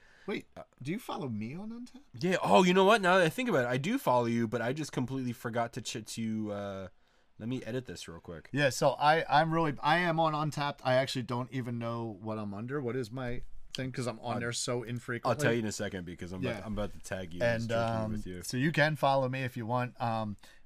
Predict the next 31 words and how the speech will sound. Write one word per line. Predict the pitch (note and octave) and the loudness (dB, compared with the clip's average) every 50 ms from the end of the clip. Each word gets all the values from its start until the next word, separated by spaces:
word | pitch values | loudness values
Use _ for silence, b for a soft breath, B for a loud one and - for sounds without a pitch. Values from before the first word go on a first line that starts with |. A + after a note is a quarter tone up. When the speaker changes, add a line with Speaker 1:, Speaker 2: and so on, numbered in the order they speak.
| b - | b -4
Speaker 1:
but, | A#2 A2 G#2+ A2 | -4 -4 -2 -2
uh, | G#2+ G#2 G#2 G#2 G2+ G2+ F2+ F#2+ | -4 -6 -6 -6 -6 -8 -6 -4
make | A#2+ B2+ A#2+ | -4 -4 -4
sure | - - C#3 | -4 -4 -4
you, | B2 A#2+ A#2+ | -4 -4 -4
make | A#2 A#2 A#2 - | -4 -6 -6 -8
sure | - - C3 | -8 -8 -6
you | A#2+ A2+ A2 | -4 -4 -4
cheers | - - - - B2+ B2 A#2 G#2 G2 G2 - - - - - | -6 -6 -8 -6 -6 -6 -6 -6 -8 -8 -10 -10 -12 -12 -10
my | A#2+ G#2+ G2+ F#2 | -8 -6 -6 -4
check-ins. | - - A2+ G#2 - - G2 F2 F2+ F#2 | -4 -4 -4 -4 -6 -8 -8 -10 -10 -10
If, | G2 F#2 - - | -12 -14 -14 -16
if | - - - | -20 -12 -6
people | - D3 D3 D#3+ F3 | -4 -4 -2 -2 -2
are | C#3+ | -2
gonna | D#3+ D#3+ D3 | -2 -4 -2
do | B2+ D3+ D3+ C3+ | 0 0 0 0
that, | B2+ A#2 A2+ | -2 -4 -4
I | A2 G#2+ | -4 -4
will | G#2+ G#2+ | -4 -6
make | G#2 A2 G#2+ | -6 -6 -6
sure | - - - G#2 G2+ | -8 -8 -8 -6 -4
I, | F#2+ G2 G2 | -4 -6 -6
uh, | F#2 F2+ F#2+ F#2+ | -6 -8 -8 -10
post | - - A#2+ G#2 F#2+ - - | -8 -8 -8 -8 -8 -10 -8
more | A#2 A2 G#2 | -8 -6 -6
of | G2+ F#2+ | -6 -6
the | F2+ | -6
beers | F#2+ G#2+ G2+ G2 F#2+ | -6 -6 -6 -6 -8
I'm | G2+ F#2 | -8 -8
drinking. | F#2 G#2 G2+ F#2+ - G2 F#2 | -8 -8 -10 -12 -12 -14 -16